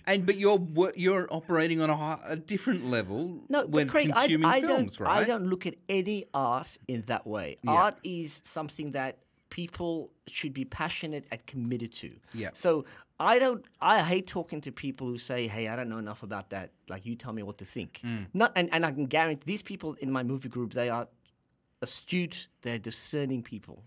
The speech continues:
Speaker 2: right?
Speaker 1: Yeah.
Speaker 2: So it's not that. It's, so, so, okay, my, my sense of what I felt about the movie was I thought it was the most powerful and, and, and, and urgent rejection of what had become so safe about American movies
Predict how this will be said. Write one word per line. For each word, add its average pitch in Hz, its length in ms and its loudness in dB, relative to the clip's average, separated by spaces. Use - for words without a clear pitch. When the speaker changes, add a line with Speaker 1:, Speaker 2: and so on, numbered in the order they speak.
Speaker 2:
right? 90 240 -2
Speaker 1:
Yeah. - 40 -4
Speaker 2:
So - 300 -2
it's - 180 -4
not 269 260 -4
that. 214 260 -4
It's, - 260 -4
so, 196 280 2
so, 175 220 0
okay, 160 380 -2
my, 160 300 -2
my 160 260 -2
sense 175 340 -6
of 139 120 -10
what 135 180 -6
I 123 80 -2
felt - 280 -4
about 185 180 -10
the 196 60 -10
movie 202 240 -10
was 160 260 -4
I 147 180 4
thought 185 240 -4
it 160 100 -8
was 135 220 -6
the 139 100 -6
most 127 380 -4
powerful 147 580 -2
and, 113 240 -4
and, 117 240 -6
and, 113 260 -6
and 113 180 -6
urgent 139 440 -2
rejection 120 840 -6
of 123 180 0
what 131 140 -2
had 123 80 -8
become 135 260 -8
so 135 180 -8
safe 160 460 -4
about 101 240 -4
American 95 460 -8
movies 82 520 -16